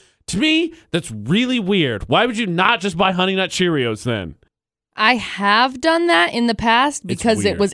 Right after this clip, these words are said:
Speaker 2: in the f-, in the cupboard. I was like, "Oh," mostly because I'm dumb and I bought the wrong freaking Cheerios.
Speaker 1: No, we've all been there where we bought
Speaker 2: And
Speaker 1: the
Speaker 2: so
Speaker 1: wrong
Speaker 2: I'm like,
Speaker 1: cereal.
Speaker 2: "Well, shoot."
Speaker 1: Producer
Speaker 2: And there's not
Speaker 1: Butters
Speaker 2: anything else.
Speaker 1: is an adult, though, and lives on his own.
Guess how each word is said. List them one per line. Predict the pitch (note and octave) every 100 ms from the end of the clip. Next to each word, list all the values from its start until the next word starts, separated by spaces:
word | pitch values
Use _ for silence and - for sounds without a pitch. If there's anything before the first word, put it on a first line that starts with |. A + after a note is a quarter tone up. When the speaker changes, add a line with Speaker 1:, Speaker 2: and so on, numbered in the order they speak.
| -
Speaker 2:
in | G#3 A#3+ C4
the | A3
f-, | - _ _ -
in | A#3+ B3+ A#3
the | G#3+
cupboard. | G3+ G3+ G3 G#3+ C#4 D4+ C#4+ _ _ _ G#3
I |
was | G#3+ G3
like, | G#3+ G3+
"Oh," | A#3+ A#3 F#3+ F#3 - _ -
mostly | C#4 -
because | C#4 D4+ B3+
I'm | A#3
dumb | F3+ F#3+ G#3 E3 F#3
and | F#3 F#3
I |
bought | F#3 F#3+
the | F#3+
wrong | F#3+ F#3+
freaking | - G3 G3 G3
Cheerios. | F#3 F3+ G3+ D3+ D3 E3 E3
Speaker 1:
No, | E3+
we've | G3+ G3
all | E3
been | C3+ D3+ B2+
there | D#3+ D3
where | B2+ B2+
we | A2+
bought | C3
Speaker 2:
And | C4
Speaker 1:
the | D4
Speaker 2:
so | C4
Speaker 1:
wrong | B3
Speaker 2:
I'm | B3
like, | A#3+
Speaker 1:
cereal. | A3+ G#3+
Speaker 2:
"Well, | C4 C#4 C4+
shoot." | - B3 C#4 A#3+ E3+ -
Speaker 1:
Producer | F3+
Speaker 2:
And | G#3 A3
there's |
not | A#3+ C4 C4+
Speaker 1:
Butters | -
Speaker 2:
anything | C4+ C4 B3
else. | C#4+ C4+ C#3
Speaker 1:
is |
an | B2
adult, | - D#3 D3 -
though, | C3 A#2+
and | A#2
lives | C3+ A#2+
on | A#2+ A2
his | A2
own. | D3 C3 A2 G2